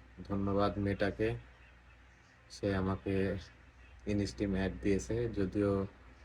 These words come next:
সেটা তিন মাস পরে দিল, তিন মাস ধরে আমি অপেক্ষায় ছিলাম। আমি তাদের কাছে অ্যাপ্লিকেশন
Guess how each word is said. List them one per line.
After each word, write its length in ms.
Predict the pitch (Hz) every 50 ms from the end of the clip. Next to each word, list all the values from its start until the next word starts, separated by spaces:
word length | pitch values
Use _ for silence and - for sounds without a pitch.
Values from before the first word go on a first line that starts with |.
| - - - - - -
সেটা 320 | - - 104 98 - 98 95 95 92 92 90 - - - - - - - - - - - -
তিন 160 | - 117 107 104 104
মাস 140 | 104 104 98 - - -
পরে 200 | 104 101 104 107 104
দিল, 140 | 110 107 104 110 113 - - - - - -
তিন 140 | 101 98 95 95
মাস 140 | 95 92 90 90
ধরে 160 | - 101 95 95 95 92
আমি 140 | 92 95 92
অপেক্ষায় 500 | 90 87 87 - 95 92 - - 101 98 -
ছিলাম। 240 | - 101 98 98 110 123 - - - - - - - - - - - - - - - - - - - - - - - - - -
আমি 200 | 87 90 90 87 87 85 85 85 80 - - - - - - - - - - - - - - - - - - - - -
তাদের 260 | - 92 85 90 92 90
কাছে 320 | 90 95 92 - - 101 98 95 95 92 - - - - - - - - - - - - - -
অ্যাপ্লিকেশন 540 | 95 95 - 98 95 92 98 - - 104